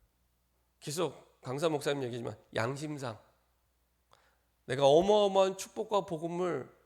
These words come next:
엄청난 축복과 축복의 복음을 받은 그 양심상 나와 관계된 사람들을 두고 내가 기도해야겠다. 어떻게 기도하면 되냐? 전도를 두고.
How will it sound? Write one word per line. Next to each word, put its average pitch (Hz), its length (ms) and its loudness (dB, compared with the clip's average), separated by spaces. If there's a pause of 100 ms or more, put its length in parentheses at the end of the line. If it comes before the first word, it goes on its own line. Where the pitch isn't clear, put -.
(140)
엄청난 262 560 -2
축복과 220 640 -4
축복의 202 400 -4
복음을 160 480 -4 (360)
받은 160 380 -4 (240)
그 151 220 -8
양심상 156 640 -4 (380)
나와 175 560 6
관계된 185 480 0
사람들을 151 480 -6
두고 135 160 -10
내가 120 240 -6
기도해야겠다. 113 680 -14 (160)
어떻게 143 300 -4
기도하면 139 300 -2
되냐? 113 240 -8 (220)
전도를 113 420 -8
두고. 104 280 -20